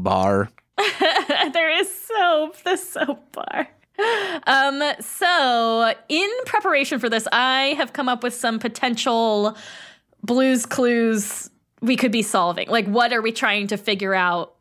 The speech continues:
Speaker 2: What is Blue thinking that we're trying to figure out?
Speaker 1: Okay. I came to this as, what is the topic, overarching thing for each ep-, for our episode? I got some
Speaker 2: Mine,
Speaker 1: of those.
Speaker 2: I, yeah, I came more specifically, what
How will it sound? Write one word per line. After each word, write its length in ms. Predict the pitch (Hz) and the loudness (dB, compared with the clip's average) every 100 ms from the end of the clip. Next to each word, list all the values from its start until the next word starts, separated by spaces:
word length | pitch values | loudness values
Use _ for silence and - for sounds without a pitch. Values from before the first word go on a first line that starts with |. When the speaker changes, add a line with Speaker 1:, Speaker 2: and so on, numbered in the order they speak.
| - | -6
Speaker 2:
What 240 | 220 254 | 0 2
is 120 | 262 | 2
Blue 260 | 214 240 254 | 0 0 0
thinking 520 | - - 226 214 180 | -2 -2 0 0 -2
that 120 | 175 160 | -2 -2
we're 100 | 180 | -2
trying 220 | 202 170 | -2 -4
to 60 | |
figure 280 | 165 165 64 | -4 -6 -4
out? 300 | 50 - - - | -4 -4 -6 -2
Speaker 1:
Okay. 500 | 160 160 139 101 92 - | 0 0 -2 -2 -4 -4
I 260 | 131 151 175 | 2 2 2
came 320 | - 175 170 | 2 0 0
to 120 | 147 147 | 0 2
this 200 | 139 131 | 2 2
as, 260 | 127 120 107 | 2 0 0
what 220 | 139 151 | 0 2
is 160 | 139 110 | 0 0
the 100 | 117 | -4
topic, 800 | - - 131 117 - 101 87 - | -4 -4 -2 -2 0 -4 -4 -2
overarching 1000 | 120 120 110 113 107 104 104 - 104 98 | 2 2 2 2 4 2 0 -2 -4 -4
thing 440 | 90 - 101 95 92 | -4 -2 -2 -2 -6
for 480 | - 117 107 98 - | -4 0 2 0 -2
each 300 | 104 95 - - | -4 -2 -4 -4
ep-, 300 | 98 - 110 | -6 -6 -6
for 300 | - 156 120 | 0 2 2
our 120 | 90 | 0
episode? 640 | 95 87 85 - 82 58 123 _ | -2 -4 -6 -6 -8 -8 -16 _
I 140 | - 143 | -2 0
got 180 | 131 254 | 0 2
some 120 | 262 | 4
Speaker 2:
Mine, 340 | 285 320 330 | 4 4 0
Speaker 1:
of 40 | 359 | -2
those. 80 | - | -2
Speaker 2:
I, 100 | 240 | 0
yeah, 260 | 240 254 - | 0 0 0
I 100 | 196 | -2
came 320 | - 262 262 | -2 -2 -2
more 120 | 247 240 | -2 -4
specifically, 680 | - 269 247 220 208 208 | -2 -2 -2 -2 -2 -2
what 840 | 202 190 208 202 202 - - - - | -2 -2 2 2 2 -2 -10 -10 -12